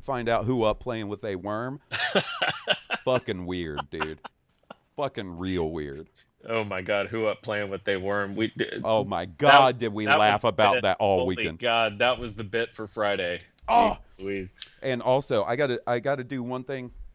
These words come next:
Speaker 1: I gotta brag on myself just a little bit because I completed a, a side quest in life this last weekend that has been ongoing for two years.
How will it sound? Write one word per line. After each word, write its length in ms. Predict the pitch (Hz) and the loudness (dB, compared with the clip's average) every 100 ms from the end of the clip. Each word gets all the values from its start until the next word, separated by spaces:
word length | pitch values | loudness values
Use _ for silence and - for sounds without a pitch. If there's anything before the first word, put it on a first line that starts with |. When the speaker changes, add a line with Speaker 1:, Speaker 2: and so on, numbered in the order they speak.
| - - - - - - - | -20 -20 -20 -20 -20 -10 -2
Speaker 1:
I 80 | |
gotta 140 | 113 110 | 2 2
brag 320 | 107 101 101 | 4 4 4
on 100 | 101 | 0
myself 420 | 101 - 107 92 | -4 -4 -4 -4
just 260 | - 117 - | -4 -4 -4
a 60 | |
little 320 | 127 127 107 95 | -4 -2 -2 -2
bit 300 | 90 85 - _ _ _ - | 0 -2 -4 _ _ _ -16
because 340 | 95 113 92 - | -6 -4 -4 0
I 220 | 110 131 | 0 0
completed 960 | - 165 139 - 151 143 117 95 95 - _ - - _ _ _ - | -2 -10 -10 -6 -4 -2 -2 -4 -6 -14 _ -20 -20 _ _ _ -4
a, 180 | 107 95 _ - | -2 -2 _ -6
a 100 | 104 | -6
side 500 | - 123 110 135 139 | -4 0 0 0 -4
quest 420 | 147 131 127 - | -2 0 -2 -6
in 220 | 120 107 | -6 -4
life 500 | 104 98 78 - - _ _ - | -2 -2 -2 -10 -20 _ _ -8
this 240 | 95 87 | -6 -4
last 380 | 107 92 85 - | -2 -2 -2 -6
weekend 600 | 90 80 - 82 76 73 _ _ _ _ _ _ | -10 -10 -8 -8 -8 -12 _ _ _ _ _ _
that 180 | 104 117 | -6 -4
has 200 | 117 117 | -4 -6
been 380 | 98 117 107 104 - _ | -4 -4 -2 -6 -12 _
ongoing 580 | 120 131 127 120 107 92 | 0 0 0 0 0 -2
for 140 | - 101 | -8 -12
two 220 | - 92 | -10 -10
years. 480 | 73 67 - - | -10 -12 -14 -20